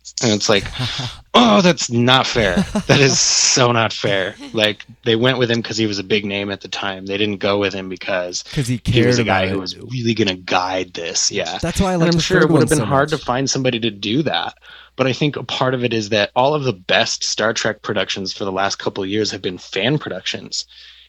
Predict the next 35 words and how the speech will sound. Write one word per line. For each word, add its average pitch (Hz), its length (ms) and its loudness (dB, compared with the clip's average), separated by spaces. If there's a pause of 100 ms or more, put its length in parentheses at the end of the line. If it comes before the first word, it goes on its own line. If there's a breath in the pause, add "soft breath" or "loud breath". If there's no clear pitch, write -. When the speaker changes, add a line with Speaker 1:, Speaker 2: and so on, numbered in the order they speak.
(120 loud breath)
Speaker 1:
And 104 180 0
Speaker 2:
Yeah. 98 80 -4
Speaker 1:
Paramount 127 320 2
and 107 120 0
C 113 180 2
B 101 180 2
S 117 220 2
don't 107 240 -2
wanna 101 440 0 (440 loud breath)
just - 240 2
pay 117 220 4
those 98 240 0
people, 101 540 -6 (260)
you 117 120 0
know? 101 260 -2 (100)
So - 220 0
they're 107 160 2
like, 104 460 -2 (540)
"No, 160 320 2
there's 156 220 0
no 160 120 2
Star - 260 0
Trek," - 320 0
or, 101 120 0
"Here's 131 240 2
our 127 180 0
version 123 460 0
of 95 120 -4
Star 90 280 -2
Trek." 87 340 -6
And 98 140 -12
it 95 100 -10
just - 300 -6 (640 loud breath)
Speaker 2:
I 170 100 -8
did, 185 200 -6